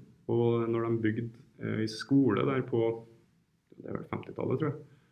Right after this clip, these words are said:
så fant de en spydspiss som også da typologisk kan dateres til merovingertid. Men det, det er fortsatt litt sånn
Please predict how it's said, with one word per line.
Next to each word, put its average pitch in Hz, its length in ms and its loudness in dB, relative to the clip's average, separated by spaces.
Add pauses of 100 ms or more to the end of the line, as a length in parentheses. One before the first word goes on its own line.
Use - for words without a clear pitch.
(180)
så - 160 -4
fant 110 180 2
de 98 60 0
en 101 180 0
spydspiss - 880 -4 (100)
som 98 460 -4
også 98 300 -2
da 98 420 -6 (800)
typologisk 98 560 2
kan 107 180 2
dateres 104 360 -2
til 107 120 -2
merovingertid. 95 480 -4 (1080)
Men 123 120 8
det, 120 460 6
det 120 100 4
er 120 160 4
fortsatt - 300 -2
litt 117 340 2
sånn 104 600 2